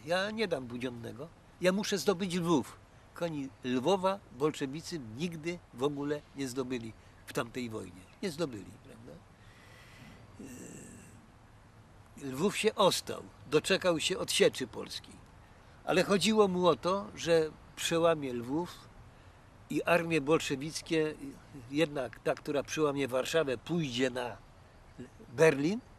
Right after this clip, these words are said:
a druga, ta południowa flanka, pójdzie na Budapeszt. W tamtym czasie na Węgrzech wrzała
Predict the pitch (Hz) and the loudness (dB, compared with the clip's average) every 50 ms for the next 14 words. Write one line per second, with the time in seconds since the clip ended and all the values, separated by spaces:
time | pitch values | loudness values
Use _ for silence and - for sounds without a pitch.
0 | - - - - - - 147 131 147 180 214 196 147 160 139 - 165 151 - - | -20 -20 -20 -8 -2 -2 0 2 4 4 4 6 6 4 4 4 2 -2 -2 0
1 | 147 143 143 147 139 170 175 156 147 120 - 147 151 151 170 165 - 196 160 - | -2 0 0 0 -2 -2 0 0 0 -2 -2 -2 -2 -2 -2 -2 -2 -2 -4 -2
2 | - 156 160 139 147 156 151 156 143 131 143 151 135 135 120 107 - 104 104 - | -4 -6 -4 -2 -2 -2 -2 -2 -2 -2 -2 0 2 2 2 0 -4 -10 -12 -12
3 | - - - - - - - - - - - 175 196 180 156 165 156 135 - 175 | -14 -16 -20 -20 -20 -20 -20 -18 -8 0 2 2 2 2 0 -6 -8 -4 -2 0
4 | 180 - - 180 160 156 135 131 160 147 135 135 131 123 135 175 196 - - - | 0 0 0 -2 -2 -2 2 4 4 4 4 2 -4 -2 0 0 0 -2 -4 -12
5 | - - - - - - - - - - - - - - - - - - - - | -20 -20 -20 -20 -20 -20 -20 -20 -20 -20 -20 -20 -20 -20 -20 -20 -20 -20 -20 -20
6 | - - 131 123 120 - - - - - - - - - - - - - 117 107 | -20 -20 -20 -20 -20 -20 -20 -20 -20 -20 -20 -20 -20 -20 -20 -20 -20 -16 -10 -6
7 | 113 120 139 180 156 156 160 175 190 202 | 0 4 4 6 6 6 4 4 2 0